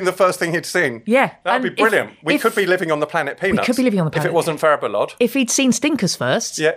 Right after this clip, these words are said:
Speaker 2: we might be living
Speaker 1: Living
Speaker 2: on
Speaker 1: on
Speaker 2: the
Speaker 1: the
Speaker 2: planet
Speaker 1: planet
Speaker 2: Poo on your
Speaker 1: Stink-
Speaker 2: face.
Speaker 1: Poo on your face, yeah.
Speaker 2: Um,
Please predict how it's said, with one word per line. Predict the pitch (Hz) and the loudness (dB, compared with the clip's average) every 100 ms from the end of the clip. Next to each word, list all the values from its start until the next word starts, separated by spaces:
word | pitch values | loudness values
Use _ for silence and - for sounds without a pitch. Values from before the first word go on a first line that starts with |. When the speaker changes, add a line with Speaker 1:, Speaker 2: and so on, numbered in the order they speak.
| - | -4
Speaker 2:
we | 196 220 | -4 0
might | 226 254 | 2 2
be | 208 | 2
living | 190 175 | 2 2
Speaker 1:
Living | |
Speaker 2:
on | 185 | 2
Speaker 1:
on | 175 | 2
Speaker 2:
the | |
Speaker 1:
the | |
Speaker 2:
planet | 208 170 170 | 2 0 -2
Speaker 1:
planet | 214 214 | 0 4
Speaker 2:
Poo | |
on | 208 | 4
your | 202 | 2
Speaker 1:
Stink- | 240 | 0
Speaker 2:
face. | 156 - - | -2 -4 -2
Speaker 1:
Poo | 175 | 0
on | 160 | 2
your | 151 | 2
face, | 147 110 - | 0 -2 -2
yeah. | 120 107 - _ _ _ _ - | -2 -2 -6 _ _ _ _ -4
Speaker 2:
Um, | 175 175 175 | 0 0 0